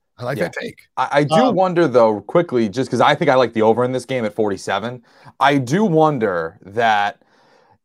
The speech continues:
Speaker 2: you know, this is a situation with, with Deshaun Watson, 'cause I think that the Bengals is gonna score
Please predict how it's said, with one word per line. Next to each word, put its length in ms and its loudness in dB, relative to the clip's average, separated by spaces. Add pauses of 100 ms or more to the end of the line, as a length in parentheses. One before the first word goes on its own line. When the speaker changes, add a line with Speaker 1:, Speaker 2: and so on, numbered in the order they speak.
(180)
Speaker 2:
you 140 -6
know, 120 -4
this 320 -2
is 300 0
a 100 -6
situation 640 -4
with, 220 -4
with 160 -6
Deshaun 340 -2
Watson, 320 -2
'cause 80 -8
I 120 2
think 160 -4
that 160 -2
the 60 -8
Bengals 300 -4
is 80 -12
gonna 160 -8
score 320 -6